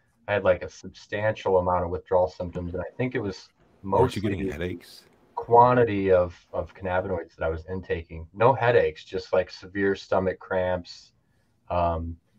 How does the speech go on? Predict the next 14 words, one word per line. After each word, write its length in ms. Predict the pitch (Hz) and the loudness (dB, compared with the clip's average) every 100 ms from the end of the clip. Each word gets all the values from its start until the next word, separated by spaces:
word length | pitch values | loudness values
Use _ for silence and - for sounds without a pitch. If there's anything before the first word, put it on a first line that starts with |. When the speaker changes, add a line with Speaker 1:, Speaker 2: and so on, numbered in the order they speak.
| _ - | _ 0
Speaker 1:
like, 160 | 98 | 2
I 140 | 101 110 | 6 6
ate 160 | 120 | 6
a 60 | 117 | 4
piece 380 | - 113 113 - | 0 -6 -4 -2
of 120 | 92 | 0
pine-, 280 | 95 95 85 | 2 2 2
one 240 | 95 101 | 0 0
piece 240 | 98 98 - | -4 -10 -8
of 80 | |
pineapple 540 | - 90 90 90 92 92 | -4 -2 0 -2 -2 -4
and 100 | 87 | -4
threw 280 | 95 92 90 | -2 2 2
up. 260 | 87 - | 2 -2